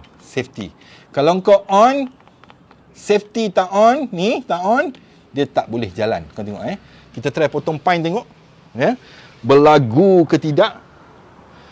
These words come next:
Bismillahirrahmanirrahim. Nampak eh? Bunyi dia pun okey. Jujur.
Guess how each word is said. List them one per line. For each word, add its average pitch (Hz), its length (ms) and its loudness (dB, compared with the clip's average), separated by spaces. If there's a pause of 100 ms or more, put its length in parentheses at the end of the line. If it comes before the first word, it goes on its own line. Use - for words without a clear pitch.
(400)
Bismillahirrahmanirrahim. 147 1500 0 (1200)
Nampak 156 320 0
eh? - 20 -10 (4000)
Bunyi 123 320 -8
dia 139 160 -6
pun 92 160 -8
okey. 80 240 -16 (160)
Jujur. 101 400 -8